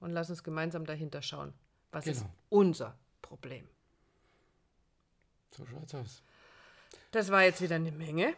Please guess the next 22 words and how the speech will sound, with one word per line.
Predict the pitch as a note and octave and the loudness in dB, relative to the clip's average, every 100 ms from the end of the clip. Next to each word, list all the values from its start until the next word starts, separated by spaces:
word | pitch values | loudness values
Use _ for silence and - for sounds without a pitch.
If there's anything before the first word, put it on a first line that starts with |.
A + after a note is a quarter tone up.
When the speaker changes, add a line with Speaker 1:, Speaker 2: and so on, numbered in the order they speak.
| - | 0
Speaker 2:
Mhm. | D3+ C3+ B2+ A#2+ B2+ E3+ E3+ _ - _ | 4 6 6 6 4 2 -2 _ -16 _
Speaker 1:
glaube | - F#3+ G3+ | -4 0 0
ich. | G3+ | 0
Und | F#3 | 0
dazu, | F3 F3+ - G#3 G#3 - _ _ _ | 2 0 0 -2 -4 -10 _ _ _
zu | G#3 | -10
diesem, | F3 G3 F#3+ - _ - | -6 -2 -2 -4 _ 0
was | F#3+ A3 | 2 2
ist | A3 | -4
unser | - A3+ A3 F#3+ | -2 -2 0 -2
Problem? | - E3 A2 E2 D#3 | -2 -10 -8 -10 -8
Wie | F3 | -8
gehen | E3+ F#3+ F#3+ | -4 -4 -2
wir | |
damit | F3 E3+ F3 - | -2 -2 -2 -4
um? | D#3 D3+ D3 _ - - _ _ _ - | -8 -8 -12 _ -20 -20 _ _ _ -12
Da | F3+ | -8
könnt | F#3 F#3 | -4 -2
ihr | F3+ | -2
euch | E3 - - - | -4 -8 -18 -8
mittlerweile | F#3 F#3+ F3+ F3 E3+ - - _ - | -6 -4 -2 0 -2 -4 -14 _ -6
durch | F3 E3+ - | -4 -4 -6